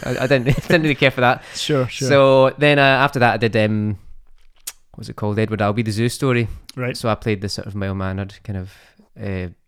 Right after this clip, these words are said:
Speaker 1: I played him like Niles Crane, I think.
Speaker 2: Oh, perfect.
Speaker 1: And, uh,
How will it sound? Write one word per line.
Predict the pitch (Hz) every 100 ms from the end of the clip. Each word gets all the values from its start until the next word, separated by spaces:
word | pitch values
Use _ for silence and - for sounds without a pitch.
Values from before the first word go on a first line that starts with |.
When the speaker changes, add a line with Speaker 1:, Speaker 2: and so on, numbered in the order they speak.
| _ -
Speaker 1:
I | -
played | - 101
him | 95
like | 92
Niles | 92 92 -
Crane, | 101 101
I | 98
think. | 104 - _ _ -
Speaker 2:
Oh, | 143 113 -
perfect. | - 165 202 104 104 98
Speaker 1:
And, | 113 104 104 104
uh, | 104